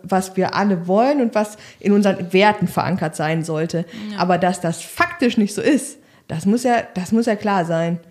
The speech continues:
Speaker 1: weil der Präsident hat mehr Macht, der Präsident hat mehr Geld, der Präsident ist höher angesehen,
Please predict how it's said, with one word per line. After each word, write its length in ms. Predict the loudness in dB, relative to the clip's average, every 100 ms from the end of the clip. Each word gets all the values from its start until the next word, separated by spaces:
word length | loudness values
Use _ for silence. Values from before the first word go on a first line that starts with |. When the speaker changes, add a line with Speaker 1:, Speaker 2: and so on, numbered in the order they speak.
| _ _ _
Speaker 1:
weil 420 | 0 2 4 2 -2 -12 _ _ _ -2
der 100 | 0
Präsident 600 | 2 2 2 2 0 0
hat 160 | -2 2
mehr 180 | 4
Macht, 440 | 4 2 -2 -6 -4
der 80 | 0
Präsident 640 | 0 0 -2 0 0 0
hat 160 | -2 0
mehr 180 | 0 0
Geld, 460 | 0 0 0 0
der 100 | -2
Präsident 680 | -2 0 0 0 2 2 2
ist 240 | 0 -2 0
höher 220 | 2 2
angesehen, 600 | 0 0 -2 -4 -6 -6